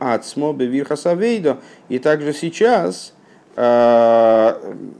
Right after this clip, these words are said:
наши мудрецы установили благословение Коаним в молитве,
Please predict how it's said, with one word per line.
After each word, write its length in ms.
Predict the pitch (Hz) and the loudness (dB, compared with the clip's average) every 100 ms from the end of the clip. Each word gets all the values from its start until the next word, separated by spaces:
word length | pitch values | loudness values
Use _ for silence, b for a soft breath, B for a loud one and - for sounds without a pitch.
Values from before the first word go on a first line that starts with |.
| 57 - - - _ | -20 -20 -20 -20 _
наши 380 | 85 131 127 127 | -6 -2 -2 -2
мудрецы 640 | 123 127 135 135 151 110 95 - _ _ b b b b b - | -4 -2 -2 -2 -2 -2 -4 -16 _ _ b b b b b -6
установили 840 | 139 131 139 143 143 160 113 95 - _ _ _ B B B - | -6 0 0 2 2 2 0 -2 -10 _ _ _ B B B -6
благословение 800 | 123 120 117 135 165 156 127 | -2 0 4 4 4 2 0
Коаним 440 | - 117 123 165 131 | 2 0 0 0 -2
в 120 | 110 | -4
молитве, 640 | 120 143 117 98 - 160 | -2 0 -2 -4 -4 -4